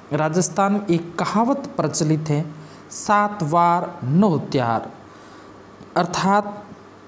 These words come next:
सप्ताह के सात दिनों में यहाँ नौ त्यौहार होते हैं।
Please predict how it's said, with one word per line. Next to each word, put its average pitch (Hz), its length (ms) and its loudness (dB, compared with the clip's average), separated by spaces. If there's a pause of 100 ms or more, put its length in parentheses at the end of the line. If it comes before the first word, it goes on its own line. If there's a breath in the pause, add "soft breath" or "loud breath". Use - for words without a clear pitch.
(920)
सप्ताह 185 580 0
के 220 180 0
सात 254 480 0
दिनों 170 240 4
में 170 140 4
यहाँ 160 480 2
नौ 185 240 2
त्यौहार 147 360 0
होते 139 340 -2
हैं। - 200 -4